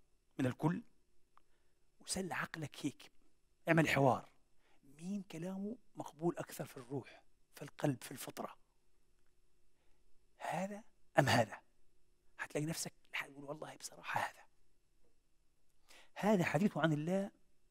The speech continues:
هذا الحديث يليق بالله. أنا أذكر مرة رجل من الصالحين، علم الله،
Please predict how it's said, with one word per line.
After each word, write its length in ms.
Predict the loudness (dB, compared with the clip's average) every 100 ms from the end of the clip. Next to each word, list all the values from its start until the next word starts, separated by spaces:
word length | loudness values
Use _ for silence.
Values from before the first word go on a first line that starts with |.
| -8
هذا 240 | -2 0
الحديث 340 | 2 2 2 4
يليق 200 | 2 0
بالله. 280 | -6 -8 -14 -16 -20 _ _ _ -20 -4 4
أنا 140 | 6
أذكر 220 | 6 8
مرة 320 | 8 8 6 -2 -18 _ 4
رجل 160 | 6
من 100 | 6
الصالحين، 540 | 6 4 2 0 -8 -6 4
علم 160 | 6 8
الله، 280 | 8 6